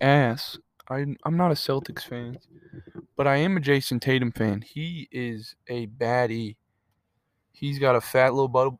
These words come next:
bubble butt on him, but he can also hoop. You know, you can really tell when he's playing, like, as a young athlete and a young player in the N B A, he's really got a lot of potential, and,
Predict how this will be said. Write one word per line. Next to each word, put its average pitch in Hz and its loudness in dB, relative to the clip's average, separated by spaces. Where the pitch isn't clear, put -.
bubble 131 -4
butt 120 2
on 113 2
him, 117 -10
but 131 8
he - -6
can 143 6
also 135 4
hoop. 120 0
You 113 -10
know, 113 -6
you 123 -6
can 143 0
really 156 2
tell 147 4
when 165 2
he's 127 -4
playing, 139 -2
like, 117 -8
as 131 -2
a 123 0
young 131 6
athlete 135 4
and 131 2
a 127 2
young 131 4
player 131 2
in 139 6
the 131 4
N 127 2
B 120 -2
A, 135 -4
he's 131 -6
really 139 0
got 127 6
a 120 8
lot 120 6
of 120 -4
potential, 123 -6
and, 110 -4